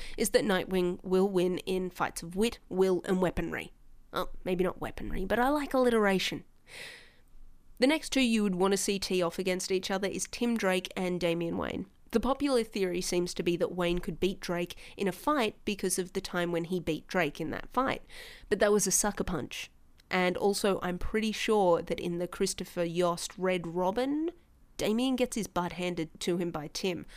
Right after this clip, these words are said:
I haven't read it, but I've read about it. So, if I'm wrong, please correct me. It's the internet. That's your job on the internet, is to correct everyone who's wrong. Tim Drake is a proficient fighter,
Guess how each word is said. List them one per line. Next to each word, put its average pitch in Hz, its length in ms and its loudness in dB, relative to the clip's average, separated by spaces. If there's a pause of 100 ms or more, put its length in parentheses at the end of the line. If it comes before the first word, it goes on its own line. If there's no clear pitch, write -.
(140)
I - 20 2
haven't 208 240 2
read 220 220 4
it, 220 180 2
but 190 100 0
I've 185 140 -2
read 185 160 2
about 165 420 0
it. - 220 -6 (180)
So, 185 440 -2 (200)
if - 120 -10
I'm 180 180 2
wrong, 214 280 4 (440)
please 254 240 2
correct 262 360 0
me. 180 200 2
It's - 160 -2
the 180 140 2
internet. 180 480 0
That's 190 260 -4
your 190 140 2
job 202 340 2
on 196 200 -2
the 190 100 2
internet, 196 400 -2
is - 160 -2
to - 140 -8
correct 185 340 -2
everyone 202 380 2
who's 185 180 0
wrong. 180 340 2 (120)
Tim 277 260 6
Drake 220 400 2
is 196 180 2
a - 80 -2
proficient 190 720 -2
fighter, - 320 -6